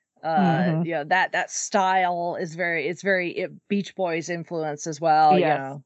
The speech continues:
Speaker 2: with the nod
Speaker 1: with
Speaker 2: to
Speaker 1: the
Speaker 2: California Girls.
Speaker 1: Yeah,
Speaker 2: Yep.
Speaker 1: the nod to California Girls, yes. Um,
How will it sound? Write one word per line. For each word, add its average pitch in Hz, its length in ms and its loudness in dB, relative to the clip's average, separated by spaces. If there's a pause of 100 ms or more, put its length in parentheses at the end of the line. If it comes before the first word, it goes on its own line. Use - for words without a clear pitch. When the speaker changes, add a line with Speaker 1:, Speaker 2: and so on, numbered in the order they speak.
(120)
Speaker 2:
with 196 160 -2
the 190 80 0
nod 180 200 0
Speaker 1:
with 170 60 -8
Speaker 2:
to 156 60 -2
Speaker 1:
the 139 80 2
Speaker 2:
California 175 580 0
Girls. 185 400 0
Speaker 1:
Yeah, 196 220 4
Speaker 2:
Yep. 160 100 4
Speaker 1:
the 180 80 -2
nod 180 300 0
to 185 60 -4
California 175 640 -2
Girls, 151 480 -6
yes. 135 560 -4 (800)
Um, - 400 -8